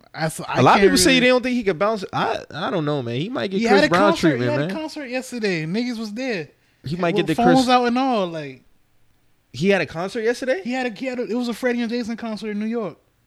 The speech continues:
Speaker 1: He had a Freddie and Jason concert. And the, the crowd was there for him.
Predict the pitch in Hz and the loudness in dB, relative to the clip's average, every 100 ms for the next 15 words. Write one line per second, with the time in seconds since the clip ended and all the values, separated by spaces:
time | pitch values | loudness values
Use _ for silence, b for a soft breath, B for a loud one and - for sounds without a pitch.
0 | _ _ _ _ 180 185 180 165 190 180 | _ _ _ _ -14 -10 -10 -8 -8 -6
1 | 175 185 175 165 170 151 143 120 _ _ | -6 -6 -8 -14 -16 -16 -18 -20 _ _
2 | _ _ _ _ 139 156 156 135 131 156 | _ _ _ _ -10 -8 -8 -12 -12 -10
3 | 147 160 - 220 233 226 214 208 240 - | -8 -10 -2 0 2 0 -4 -4 -4 -2
4 | 233 208 147 | -2 -2 -4